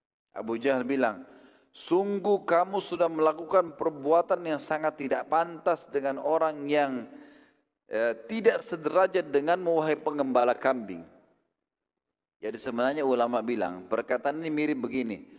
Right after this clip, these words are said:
"Sungguh engkau telah menaiki gunung," per-, perkataan Abu Jahal begini, maaf.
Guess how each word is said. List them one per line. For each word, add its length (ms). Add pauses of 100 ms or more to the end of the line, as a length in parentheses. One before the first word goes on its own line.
(380)
"Sungguh 560
engkau 320
telah 240
menaiki 480
gunung," 560 (560)
per-, 320
perkataan 400
Abu 240
Jahal 160
begini, 320
maaf. 240